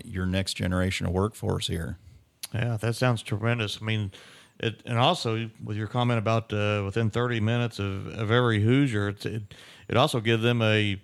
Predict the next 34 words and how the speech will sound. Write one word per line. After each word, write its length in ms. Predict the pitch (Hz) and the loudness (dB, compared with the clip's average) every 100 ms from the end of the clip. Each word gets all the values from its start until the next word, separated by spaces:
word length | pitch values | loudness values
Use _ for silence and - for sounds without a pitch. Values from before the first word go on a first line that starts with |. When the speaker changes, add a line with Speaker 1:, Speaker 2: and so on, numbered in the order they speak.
| _ | _
Speaker 2:
a 120 | 117 | -6
career 480 | 110 104 101 143 165 | -4 -2 0 2 0
to 80 | 113 | 0
be 180 | 101 107 | 0 0
involved 400 | 104 107 110 104 | 2 0 2 2
in 220 | 113 117 | 0 0
while 260 | 98 123 | 2 2
they 160 | 135 123 | 4 2
went 220 | 113 123 | 2 -2
to 100 | 123 | -2
college. 480 | 117 127 143 117 98 | 0 0 0 -4 -6
I 40 | |
mean, 340 | 95 101 101 101 - - - 110 - | -4 -2 -2 -4 -10 -20 -18 -14 -2
uh, 480 | 104 104 101 98 95 110 - - | 0 2 2 0 -4 -8 -16 -18
something 400 | - 113 117 104 | -4 -2 0 0
they 120 | 110 | 0
can 160 | 104 95 | 0 2
do 280 | 113 123 | 2 4
definitely 400 | 117 - 120 113 101 | 0 -2 -2 -2 -4
through 160 | 123 | -2
the 120 | 104 | -2
summer 440 | 95 123 139 110 113 _ - - _ _ - | 0 0 0 -2 -4 _ -20 -20 _ _ -6
and, 420 | - 104 104 101 | -2 0 0 -2
uh, 180 | 101 101 | -2 0
have 180 | 107 110 | 0 0
a 60 | |
qualification 680 | 101 120 120 101 113 113 113 | -2 0 0 -2 -2 -2 -2
and 60 | 101 | -2
certification, 680 | 127 135 101 - 98 104 | -2 -2 -6 -4 -2 -2
and 140 | 117 104 | -2 -2
they 60 | |
can 80 | 107 | -4
still 220 | - 117 | -2 -2
continue 560 | 113 98 117 120 120 117 | -2 -4 -2 0 0 -2